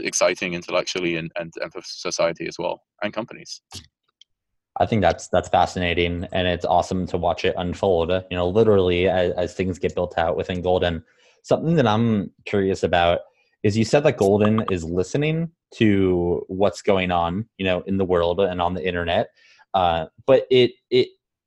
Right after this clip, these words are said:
Speaker 2: probably, I mean, I, I, I'm assuming it doesn't have,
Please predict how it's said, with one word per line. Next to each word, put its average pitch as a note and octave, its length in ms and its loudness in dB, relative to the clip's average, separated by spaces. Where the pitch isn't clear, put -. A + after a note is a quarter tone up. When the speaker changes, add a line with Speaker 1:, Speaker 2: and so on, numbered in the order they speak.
Speaker 2:
probably, C3 800 2
I G#2+ 40 2
mean, G#2+ 120 0
I, G#2 300 -2
I, G#2+ 120 0
I'm A#2+ 160 2
assuming C3+ 360 2
it G#2+ 60 0
doesn't G#2+ 220 0
have, F#2 500 0